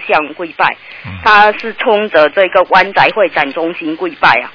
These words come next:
Speaker 2: 哦。
Speaker 1: 所以我估计解这个梦也不是什么长故事，就是说，哦，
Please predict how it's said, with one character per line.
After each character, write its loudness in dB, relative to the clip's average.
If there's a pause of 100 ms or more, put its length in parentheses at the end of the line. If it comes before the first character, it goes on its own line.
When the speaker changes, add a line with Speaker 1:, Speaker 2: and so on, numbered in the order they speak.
(160)
Speaker 2:
哦。 2
Speaker 1:
所 4
以 6
我 4
估 -4
计 -4
解 0
这 2
个 2
梦 -4
也 0
不 -6
是 -12
什 -4
么 -4
长 -2
故 -10
事， -10
就 -8
是 -8
说， 2
哦， 4